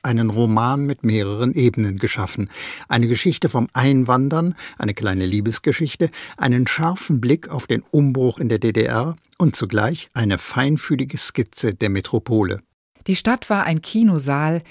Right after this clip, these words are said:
Speaker 2: in dem ein Film in Endlosschleife lief und ich kommen und gehen konnte, wann ich wollte.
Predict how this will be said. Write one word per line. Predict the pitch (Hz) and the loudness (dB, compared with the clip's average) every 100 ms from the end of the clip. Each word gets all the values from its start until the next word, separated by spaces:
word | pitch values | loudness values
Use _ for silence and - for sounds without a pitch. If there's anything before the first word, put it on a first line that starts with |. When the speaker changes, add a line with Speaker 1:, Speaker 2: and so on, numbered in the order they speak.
| - - | -20 -6
Speaker 2:
in | 147 | 0
dem | 151 170 | 2 4
ein | 156 | 2
Film | 151 - 175 170 | 0 2 4 4
in | 160 | 2
Endlosschleife | - 139 - 120 - - 113 110 131 | 0 -2 -2 -6 -6 -6 -6 -4 -6
lief | 120 135 - | -4 -4 -4
und | 131 | -4
ich | 123 - | -4 -6
kommen | - 165 160 | 0 2 2
und | 147 | 0
gehen | 139 139 151 | 0 0 0
konnte, | 156 139 139 139 | 0 -2 -2 -2
wann | 135 | -2
ich | 143 - | -4 -6
wollte. | 113 110 - | -8 -8 -10